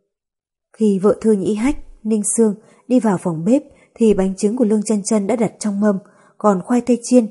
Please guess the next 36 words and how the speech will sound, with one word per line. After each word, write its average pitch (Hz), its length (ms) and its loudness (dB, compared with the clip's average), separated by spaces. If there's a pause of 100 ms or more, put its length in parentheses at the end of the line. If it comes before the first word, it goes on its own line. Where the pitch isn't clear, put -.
(200)
cũng 208 300 0
cùng 165 240 2
lúc 233 160 -2 (100)
hoàn 170 220 -4
thành 170 200 -2 (120)
xong. 190 160 -4 (1120)
"Không 180 340 -4
tệ 190 180 0
đấy, 226 260 0 (360)
hiện 214 180 0
tại 202 160 0
có 180 120 -2
rất 262 160 -4
ít 277 220 -4
cô 226 140 4
gái 185 340 0
trẻ 185 220 0
tuổi 180 220 4
còn 165 200 -4
có 247 80 -2
khả 180 180 0
năng 208 280 -2
nấu 185 160 2
nướng 185 240 -4
tốt 302 200 0
như 254 100 0
vậy." 185 280 -2 (800)
Ninh 208 160 -4 (100)
Sương 202 120 0 (120)
Sương 196 180 -2 (100)
cười 185 200 2
ha 196 160 -4
hả 220 260 -2
nói. 151 320 -4 (2000)
"Chị 202 160 0
Ninh, 233 260 2